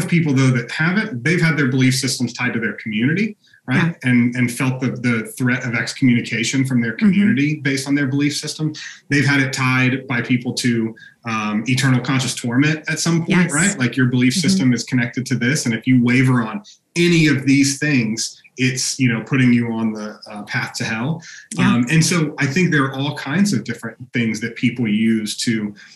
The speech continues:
Speaker 1: um, keep folks kind of tied down
Speaker 2: And
Speaker 1: and
Speaker 2: controlled.
Speaker 1: inside of, controlled. Exactly.
Speaker 2: Yeah.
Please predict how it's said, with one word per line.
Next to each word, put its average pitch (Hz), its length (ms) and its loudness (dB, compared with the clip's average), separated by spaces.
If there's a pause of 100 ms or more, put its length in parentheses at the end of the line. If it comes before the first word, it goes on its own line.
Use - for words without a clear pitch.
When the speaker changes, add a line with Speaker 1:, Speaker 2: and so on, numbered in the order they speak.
(160)
Speaker 1:
um, 104 540 -4 (320)
keep - 320 0 (200)
folks - 680 -4
kind 117 160 -8
of 104 120 -12
tied 110 400 -8
down 110 380 -6
Speaker 2:
And 208 80 -4
Speaker 1:
and 277 180 4
Speaker 2:
controlled. 294 500 4
Speaker 1:
inside 190 300 -2
of, 104 260 -12
controlled. 101 580 -4
Exactly. 104 300 -4
Speaker 2:
Yeah. 208 180 -2